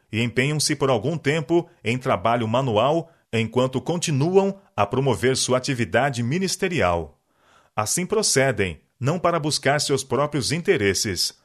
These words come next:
mas os interesses da causa de Deus na terra. Há vezes em que parece ao servo de Deus impossível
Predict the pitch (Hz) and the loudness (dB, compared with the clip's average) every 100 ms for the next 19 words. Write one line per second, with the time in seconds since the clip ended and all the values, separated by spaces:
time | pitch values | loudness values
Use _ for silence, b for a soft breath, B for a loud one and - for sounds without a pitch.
0 | b b 104 123 143 - 123 98 156 147 | b b 0 0 0 -2 -2 -2 0 0
1 | 110 156 151 107 117 113 113 104 95 120 | 2 0 0 0 0 2 2 2 2 -2
2 | 131 107 135 117 165 - 101 85 82 73 | -2 2 2 0 -4 0 0 0 -4 -12
3 | _ _ _ _ _ _ _ _ - 147 | _ _ _ _ _ _ _ _ 0 0
4 | 110 143 175 170 180 - 123 156 147 113 | 2 0 0 0 -2 -2 -4 -2 2 2
5 | 117 143 - 120 - 120 110 113 110 90 | 2 2 2 2 2 2 2 -2 -2 0
6 | 156 160 - 190 226 190 - 156 185 104 | 2 2 -2 -4 0 2 2 2 0 2
7 | 95 | 0